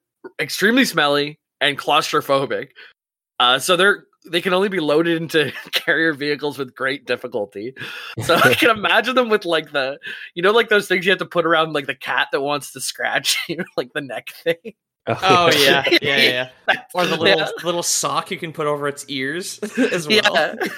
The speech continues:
Speaker 1: Yeah, so they have to wrangle all these stinky ogres into the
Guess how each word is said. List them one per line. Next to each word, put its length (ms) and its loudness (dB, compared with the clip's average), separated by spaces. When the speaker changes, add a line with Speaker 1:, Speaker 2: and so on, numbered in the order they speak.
Speaker 1:
Yeah, 240 4
so 160 -6
they 80 4
have 160 4
to 100 2
wrangle 440 2
all 140 2
these 220 -2
stinky 380 -4
ogres 380 0
into 320 -4
the 520 2